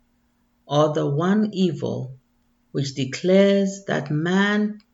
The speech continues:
begins in dust or as a material embryo. In divine science,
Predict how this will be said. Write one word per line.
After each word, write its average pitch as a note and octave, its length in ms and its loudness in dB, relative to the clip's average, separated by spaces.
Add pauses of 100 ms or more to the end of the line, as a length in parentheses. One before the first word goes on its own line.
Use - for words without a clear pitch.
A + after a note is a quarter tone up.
(160)
begins F#3+ 600 2
in F3+ 300 0
dust - 520 -6 (720)
or D3+ 360 0
as D#3+ 220 -4
a D3+ 180 -2
material F3+ 760 2
embryo. - 640 -6 (1500)
In F#3+ 260 8
divine E3 520 0
science, D#3 840 -6